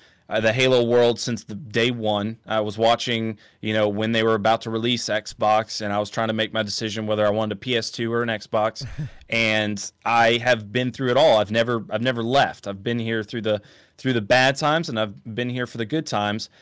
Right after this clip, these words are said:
Speaker 1: And I'm telling you, this is one of the best times. This is when
Speaker 2: Absolutely.
Speaker 1: people are starting to really wake up to what content creation does for a platform, what it does for a game, and what it does for its esports.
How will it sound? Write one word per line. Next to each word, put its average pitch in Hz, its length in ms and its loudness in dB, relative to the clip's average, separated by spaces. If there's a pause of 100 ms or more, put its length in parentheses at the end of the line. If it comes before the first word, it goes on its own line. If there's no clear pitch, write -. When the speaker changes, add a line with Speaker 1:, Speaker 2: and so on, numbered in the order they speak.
(140)
Speaker 1:
And 117 240 2
I'm 117 80 -2
telling 143 340 2
you, 113 80 0
this 110 280 -4
is 117 240 -2
one 120 140 0
of 113 60 -2
the 110 60 0
best 123 340 4
times. 90 320 -6
This 113 200 -6
is 113 100 -8
when 113 360 0
Speaker 2:
Absolutely. 117 380 -4
Speaker 1:
people 120 140 2
are 113 80 2
starting 117 320 2
to 107 140 -4
really 135 320 2
wake 127 320 0
up 123 240 2
to 107 280 0
what 107 300 0
content 135 480 -2
creation 117 540 -2
does 113 340 2
for 110 280 -2
a 98 60 -4
platform, 147 680 -2 (280)
what 120 180 2
it 123 100 0
does 120 200 2
for 107 140 -4
a 98 40 -4
game, 131 440 0
and 110 180 -4
what 110 140 2
it 104 100 -2
does 110 220 2
for 107 260 -2
its 101 220 -6
esports. 117 540 -8